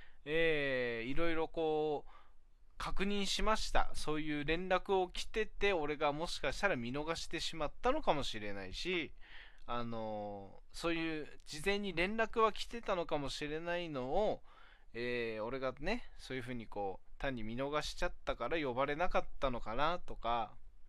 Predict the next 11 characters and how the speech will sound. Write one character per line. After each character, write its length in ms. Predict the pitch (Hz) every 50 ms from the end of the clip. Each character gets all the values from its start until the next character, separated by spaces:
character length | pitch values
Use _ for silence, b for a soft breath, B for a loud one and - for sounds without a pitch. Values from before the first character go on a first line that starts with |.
| - - B B B B B B B B B B -
い 120 | 135 143
ろ 140 | 156 202 233
い 60 | 240
ろ 100 | 233 226
考 220 | - - - 208 196 202 202 202 208 208
え 120 | 202 196
ま 120 | 196 196 185
し 140 | - -
た。 180 | - - 90 - - - b b b b b b b b - - - - - - - - - - - - - - - - -
あ 140 | 95 107 120
の、 420 | 113 107 104 104 98 95 95 -